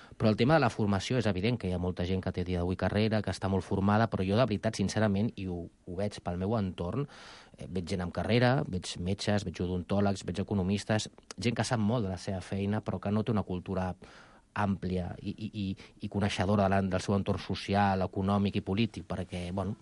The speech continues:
veus que la gent a dia d'avui es contenta amb, bueno, amb el que dèiem, llegir, doncs, la superfície, amb quedar-se amb el titular i no aprofundir. Jo crec que, mm, si ho comparem trenta o quaranta anys endarrere,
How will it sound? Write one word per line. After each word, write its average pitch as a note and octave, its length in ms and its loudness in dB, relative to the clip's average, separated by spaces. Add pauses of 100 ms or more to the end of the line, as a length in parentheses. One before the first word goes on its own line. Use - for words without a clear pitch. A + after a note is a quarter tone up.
(140)
veus F2+ 160 -6
que G2 140 0
la F2+ 80 -2
gent F#2+ 160 -2
a F#2+ 80 -2
dia G2 140 -2
d'avui B2 320 0 (560)
es - 100 -8
contenta G2 540 2
amb, F2+ 340 0
bueno, F2+ 180 -6
amb G2+ 80 -6
el - 60 -10
que F2 80 -2
dèiem, F#2+ 240 0
llegir, F2+ 340 0
doncs, F#2 300 -2
la F#2 100 -4
superfície, - 480 0
amb A#2+ 120 2
quedar-se - 260 2
amb F#2+ 80 2
el F#2 80 0
titular G2+ 380 2 (100)
i A2 80 -2
no G2+ 140 2
aprofundir. F2+ 480 -2
Jo G2 100 2
crec G#2+ 240 0
que, A#2+ 140 4 (180)
mm, F#2+ 320 0
si F#2 100 -4
ho F#2+ 60 0
comparem G2 480 2
trenta A#2+ 320 2
o - 60 -4
quaranta G2 340 0
anys F#2+ 180 0
endarrere, F2+ 460 -2